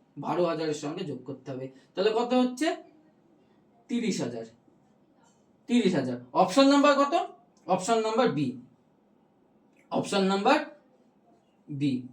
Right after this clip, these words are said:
দেখে নাও, খুব সুন্দর অঙ্ক। এইবার আসছে, চলো এবার চল্লিশ নম্বর অঙ্কটা কি বলেছে আমরা দেখে নিই। চল্লিশ নম্বর অঙ্কটা এখানে টাইপিং মিস্টেক আছে, তাই আমি এখান থেকে বই থেকে পড়ে বলছি। বলছে, "একটি বিদ্যালয়ে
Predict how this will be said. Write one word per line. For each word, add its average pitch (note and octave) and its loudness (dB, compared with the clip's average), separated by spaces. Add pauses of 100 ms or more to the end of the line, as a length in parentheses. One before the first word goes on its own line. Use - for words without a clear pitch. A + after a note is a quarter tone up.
(920)
দেখে C#3+ -2
নাও, A#2+ -8 (720)
খুব C#4 2
সুন্দর A3+ 4
অঙ্ক। C3 0 (1000)
এইবার C#4 6
আসছে, C4+ 0 (300)
চলো B3 12 (100)
এবার A#3+ 8
চল্লিশ C4+ 8
নম্বর D4+ 10
অঙ্কটা D4 4
কি C#4 4
বলেছে C4 6
আমরা A#3+ 4
দেখে B3+ 4
নিই। A3+ -2 (360)
চল্লিশ C#4 4
নম্বর D4 6
অঙ্কটা C#4 4
এখানে C#4 2
টাইপিং C4+ 2
মিস্টেক C#4 4
আছে, C#4 4
তাই B3+ 6
আমি A#3+ 2
এখান B3 -2
থেকে G#3+ -2
বই A3+ 2
থেকে B3+ -2
পড়ে B3 -2
বলছি। A#3+ -2 (220)
বলছে, B3+ 2
"একটি C#4+ 0
বিদ্যালয়ে B3 2